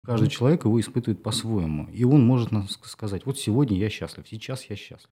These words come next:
Speaker 1: Да? Почему? Потому что я удовлетворен своей жизнью, своими, а, обстоятельствами,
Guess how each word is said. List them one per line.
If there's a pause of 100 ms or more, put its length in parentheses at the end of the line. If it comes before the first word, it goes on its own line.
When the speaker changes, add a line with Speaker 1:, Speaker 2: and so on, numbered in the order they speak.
Speaker 1:
Да?
Почему?
Потому
что
я
удовлетворен
своей
жизнью, (300)
своими,
а, (960)
обстоятельствами,